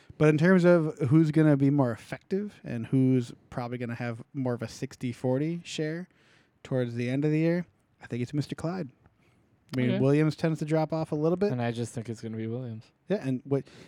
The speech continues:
Speaker 1: you can't go
Speaker 2: <laughs>
Speaker 1: wrong with either. And
Speaker 2: I
Speaker 1: again,
Speaker 2: suppose.
Speaker 1: when you're talking about the Chiefs, you're talking about high-scoring offenses, you're talking about running backs that are involved in the passing game,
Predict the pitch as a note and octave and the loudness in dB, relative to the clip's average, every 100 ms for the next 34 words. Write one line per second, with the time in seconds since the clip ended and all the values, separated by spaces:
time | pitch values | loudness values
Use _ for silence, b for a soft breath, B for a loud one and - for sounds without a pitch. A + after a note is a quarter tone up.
0 | _ E3+ - C4 B3 G#3 F3+ F3 D3+ C3+ | _ 4 6 4 6 6 6 4 0 2
1 | D3 D#3 D#3 D#3 C#3+ D3 A#2 B2+ A2 - | 2 4 2 0 0 2 0 -2 -4 -4
2 | D3 D#3 F3 F3 G3+ A#3 G#3 F3 - - | 4 6 6 4 0 0 2 2 0 -8
3 | - F#3+ - - - D3 C3+ D#3+ D3+ C#3 | 0 0 0 -12 -10 -6 0 2 2 0
4 | B2 D3 C#3 D3 C3 C#3+ D#3 E3 D3+ D#3 | 2 0 2 0 2 2 2 0 0 0
5 | C#3 B2 C3+ - B2+ A#2+ G#2 B2 C3+ C3+ | -2 -2 -2 -2 -4 -4 -4 -4 -2 -2
6 | C3+ - B2+ B2 A#2+ B2 A#2+ A#2+ A2 - | -4 -4 -6 -4 -4 -4 -4 -6 -10 -6
7 | C#3 C3+ C#3 C3 C3 | -6 -4 -4 -2 -2